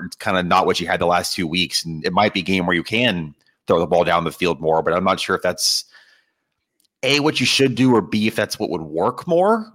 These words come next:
Um, but I also think this is a game where South Carolina's defense really should feast 'cause that Missouri offense is struggling a lot. I mean, seventeen against Vanderbilt yesterday,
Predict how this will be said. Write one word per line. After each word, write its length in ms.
Um, 840
but 120
I 100
also 280
think 240
this 140
is 60
a 60
game 220
where 80
South 260
Carolina's 320
defense 460
really 320
should 800
feast 760
'cause 160
that 140
Missouri 360
offense 460
is 240
struggling 600
a 60
lot. 400
I 40
mean, 140
seventeen 480
against 200
Vanderbilt 360
yesterday, 640